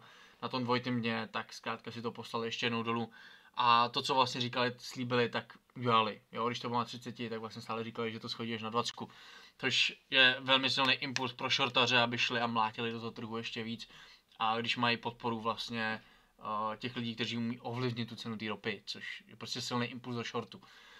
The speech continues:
Jo, to znamená, zastaví se to někdy patnáct až dvaceti. Nemyslím si, že to schodí po těch patnáct dolarů, už by si šli,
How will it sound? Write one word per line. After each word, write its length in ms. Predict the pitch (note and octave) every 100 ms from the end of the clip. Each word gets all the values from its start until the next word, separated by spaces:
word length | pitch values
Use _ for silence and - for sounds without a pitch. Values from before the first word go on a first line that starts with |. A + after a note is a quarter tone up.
| - _
Jo, 180 | A#2 A#2
to 120 | B2
znamená, 580 | C3 B2+ B2 B2 B2 - _ _ C3+
zastaví 460 | C3+ C#3 D3+ C3+
se 140 | A#2+ C3
to 60 |
někdy 180 | C3 B2+
patnáct 340 | B2 A#2+ B2
až 80 | B2
dvaceti. 520 | A#2 A#2 B2 A#2 A2 G#2+
Nemyslím 920 | A2 A#2+ A#2+ A#2+ B2 B2+ C3 B2 B2+
si, 120 | A#2+
že 100 | A#2+
to 80 | A#2
schodí 280 | - A#2 A#2
po 120 | A#2+
těch 160 | A#2 B2
patnáct 360 | A2+ A#2 A2+
dolarů, 260 | A2 A#2 A#2
už 140 | A2+
by 120 | A#2
si 160 | A2+ -
šli, 300 | - B2 A2+